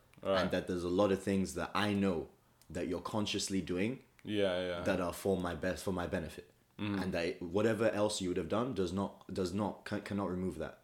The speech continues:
Speaker 1: Right, yeah.
Speaker 2: And my
Speaker 1: That's,
Speaker 2: dad,
Speaker 1: you know
Speaker 2: my
Speaker 1: what,
Speaker 2: dad
Speaker 1: that's
Speaker 2: was
Speaker 1: hard
Speaker 2: almost,
Speaker 1: to
Speaker 2: my dad was
Speaker 1: say to
Speaker 2: almost
Speaker 1: some
Speaker 2: in
Speaker 1: people.
Speaker 2: tears.
Speaker 1: Yeah, that is, that's a really truthful thing, and I think a lot of people believe that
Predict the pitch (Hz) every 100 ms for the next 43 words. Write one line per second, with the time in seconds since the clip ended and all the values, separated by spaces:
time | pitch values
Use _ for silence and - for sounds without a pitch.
0 | - - 87 90 82 78 92 87 - -
1 | 101 110 135 135 135 117 113 120 131 127
2 | 120 123 143 113 113 135 117 123 123 123
3 | 110 - 170 92 - - 95 95 113 120
4 | 113 - - 107 - - 113 117 135 131
5 | 110 - 131 120 107 98 113 117 120 107
6 | 104 - 127 - 113 101 - 120 110 98
7 | 92 95 107 110 92 85 92 76 -